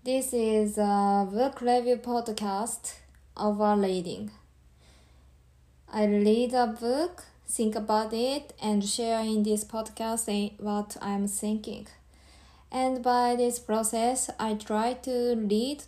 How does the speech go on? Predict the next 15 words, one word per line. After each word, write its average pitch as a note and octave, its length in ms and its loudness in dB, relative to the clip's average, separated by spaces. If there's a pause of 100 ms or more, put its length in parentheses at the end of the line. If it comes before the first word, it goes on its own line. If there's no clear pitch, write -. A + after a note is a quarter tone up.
to G3+ 220 2
a F#3+ 300 0
deeper A#3 640 0
understanding G#3+ 1120 -2 (420)
of G3+ 160 -2
the G3+ 80 0
book G#3 380 -4 (520)
and A3 500 0
hope C4+ 400 -2
to C#4+ 180 0
discover B3+ 560 -2
something G#3+ 680 -4 (180)
I G#3 220 -6
can't A3 360 -8
imagine. G3+ 580 -4